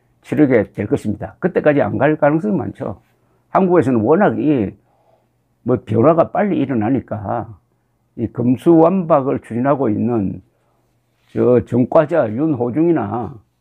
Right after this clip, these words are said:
지금 피고인 황운하 이 두 사람의 운명이 육 개월 뒤에, 아니 더 길어서 일 년 뒤에 어떤 모습이 될지 여러분 흥미진진하게 한번,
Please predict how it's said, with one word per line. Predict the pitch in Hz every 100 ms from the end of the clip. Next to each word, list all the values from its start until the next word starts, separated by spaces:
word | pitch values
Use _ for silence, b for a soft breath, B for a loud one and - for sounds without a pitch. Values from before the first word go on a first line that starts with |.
| _
지금 | 131 101 -
피고인 | 143 135 160 170 120 - _ _ _ _ _ _ _ _
황운하 | - 131 175 170 104 - _ _
이 | 156 131
두 | 135 135
사람의 | 160 175 185
운명이 | 117 113 139 160 113 90 - _ _ _ _ -
육 | 196
개월 | 196 214 196
뒤에, | 123 120 120 92 _ _ _ _ _ _ _
아니 | 127 135 98
더 | 131
길어서 | 190 165 117 - _
일 | 202 214 208
년 | 202 160
뒤에 | 139 127 101 - _ _ _ _ _
어떤 | - 120 196 175
모습이 | 175 175 147 123
될지 | 123 113 - 95 - _ _ _ _ _ _ _ _
여러분 | 123 127 143 135 95
흥미진진하게 | 156 175 139 127 135 139 139
한번, | 104 98 107